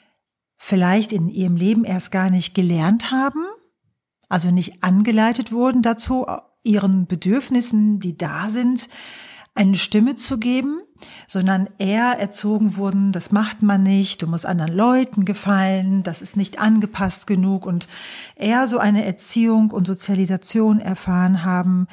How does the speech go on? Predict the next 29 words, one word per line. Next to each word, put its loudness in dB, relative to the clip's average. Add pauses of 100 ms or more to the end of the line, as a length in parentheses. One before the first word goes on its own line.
(280)
es -4 (500)
primär 2
den -8 (100)
anderen 4
Menschen 2
recht -6
zu -10
machen, -8
ob -6
es -4
den 0
Kollegen, 2 (120)
äh, 0
ob -2
es -2
die -2
Kollegen 2
sind, -2
ob -10
es -6
die -6
Familie 2
ist, -10
den 2
Freunden, -2
dem -2
Ehemann, 0
der -4
Ehefrau, -2